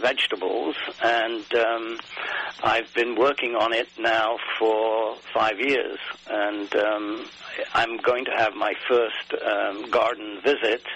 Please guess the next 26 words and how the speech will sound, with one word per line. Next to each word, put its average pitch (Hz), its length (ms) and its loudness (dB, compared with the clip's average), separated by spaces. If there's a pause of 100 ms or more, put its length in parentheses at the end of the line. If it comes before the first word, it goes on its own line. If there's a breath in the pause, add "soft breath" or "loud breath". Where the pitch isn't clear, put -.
(120)
in 104 260 -4
January 110 680 0
because 104 440 -2
the 117 100 2
local 110 320 0
garden 110 420 0
club 98 320 0 (680 loud breath)
has 107 220 -2
been 110 160 2
after 113 400 0
me 104 320 -2 (120)
to 98 100 -2
open 113 340 2
it 98 160 0
up, 110 400 2 (220)
and, 104 540 0
uh, 98 320 2 (380 loud breath)
I 117 140 4 (140)
feel 120 300 4
quite 110 440 2
happy 117 360 -2
now 101 360 2
that 98 320 0
I've 107 240 0
done 104 420 -2
enough 101 380 2